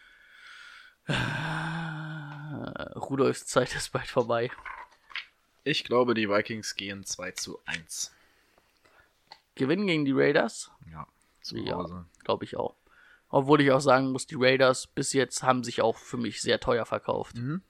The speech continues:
Speaker 2: das stimmt.
Speaker 1: Man sieht da schon, dass da ein Plan von Gruden hinter ist und dass da ab nächstes, übernächstes Jahr, wenn sie in Las Vegas sind, dass da vielleicht echt dann die Party abgehen wird.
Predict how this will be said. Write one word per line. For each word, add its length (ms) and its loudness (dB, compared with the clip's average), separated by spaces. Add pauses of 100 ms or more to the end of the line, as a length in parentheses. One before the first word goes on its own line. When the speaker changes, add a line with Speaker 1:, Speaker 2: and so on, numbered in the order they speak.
(400)
Speaker 2:
das 120 -14
stimmt. 220 -14 (1120)
Speaker 1:
Man 180 0
sieht 200 -2
da 120 8
schon, 320 2
dass 140 2
da 80 8
ein 100 4
Plan 280 6
von 180 -6
Gruden 280 -2
hinter 240 2
ist 280 -4 (800)
und 320 0 (320)
dass 180 -4
da 180 4
ab 140 -4
nächstes, 360 -4
übernächstes 640 0
Jahr, 200 6
wenn 140 2
sie 120 -2
in 80 -2
Las 240 2
Vegas 300 2
sind, 180 -4
dass 120 -4
da 140 -2
vielleicht 380 -4
echt 200 -6
dann 160 4
die 80 -4
Party 300 2
abgehen 420 -4
wird. 260 -10